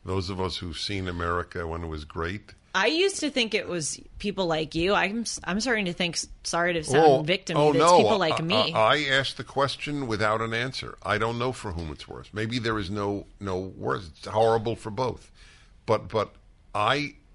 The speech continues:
Speaker 1: I, I look at your generation and I think, wow, th-,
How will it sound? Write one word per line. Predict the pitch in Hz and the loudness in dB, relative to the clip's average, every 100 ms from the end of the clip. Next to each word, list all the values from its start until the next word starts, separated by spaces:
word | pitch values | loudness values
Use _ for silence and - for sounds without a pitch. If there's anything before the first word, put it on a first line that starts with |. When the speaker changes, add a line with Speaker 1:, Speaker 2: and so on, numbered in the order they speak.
| - - - - - - _ - - - - - _ - - - - - - - - | -20 -20 -20 -20 -20 -20 _ -20 -20 -20 -20 -20 _ -20 -16 -14 -14 -16 -20 -16 -4
Speaker 1:
I, | 95 95 | -4 -2
I | 98 | -2
look | 98 101 - | 0 0 -4
at | 131 | -6
your | 98 98 | -2 -2
generation | 85 92 87 82 80 - 135 127 | -2 -4 -2 -4 -6 -8 -8 -10
and | 52 67 | -10 -12
I | 85 | -14
think, | - - - - | -14 -14 -16 -16
wow, | - 50 53 50 | -12 -10 -8 -10
th-, | 80 | -12